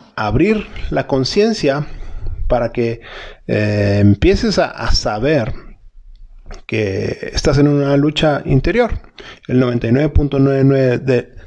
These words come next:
por ciento de todas las personas que vas a conocer, con las que te vas a topar, no, no saben que están en una guerra interior.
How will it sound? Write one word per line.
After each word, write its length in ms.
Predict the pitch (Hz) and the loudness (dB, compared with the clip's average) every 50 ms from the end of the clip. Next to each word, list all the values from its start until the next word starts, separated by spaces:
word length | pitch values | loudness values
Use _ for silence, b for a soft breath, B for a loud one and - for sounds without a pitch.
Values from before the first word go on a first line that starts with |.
| b b b b | b b b b
por 160 | - - - | -4 -4 -2
ciento 280 | - 156 156 143 147 139 | 0 0 0 0 0 0
de 80 | 120 | -2
todas 320 | - - - 147 151 151 151 | -2 -4 -2 0 0 2 2
las 120 | 147 - | 0 -2
personas 800 | - - 117 - - - 165 160 143 117 123 143 - - - - B B B B B | -2 -4 -4 -4 -2 0 0 0 2 0 0 -2 -4 -6 -10 -12 B B B B B
que 80 | - - | -2 0
vas 140 | 107 110 117 | 0 0 0
a 60 | 131 | -2
conocer, 500 | - 113 110 104 - - 123 123 - - - - - - B B B B B B | -2 -2 -4 -2 0 0 0 2 2 0 0 0 -2 -6 B B B B B B
con 120 | B - 110 | B 0 2
las 120 | 107 - | 2 2
que 100 | - - | 0 -2
te 120 | 110 - 123 | -4 0 2
vas 100 | 120 - | 4 4
a 80 | - | 4
topar, 400 | - 117 101 - - 117 120 - b b b b b b - | 2 0 -2 -2 -4 -4 -4 -10 b b b b b b 0
no, 240 | 135 160 185 - - | 0 0 0 0 0
no 840 | 196 170 160 165 175 180 180 180 180 180 175 170 156 147 139 131 - | 0 2 2 2 2 2 4 4 4 4 4 4 4 2 2 2 0
saben 400 | - - - - 185 208 208 170 | -2 -2 0 0 2 4 4 2
que 80 | 135 - | 2 0
están 200 | - - 123 123 | 0 0 2 2
en 180 | 120 120 123 123 | 4 4 4 4
una 160 | 120 117 113 | 4 2 2
guerra 240 | 110 110 104 110 110 | 0 0 2 4 4
interior. 500 | 107 101 - 101 95 104 113 127 - | 4 4 2 0 2 2 0 0 0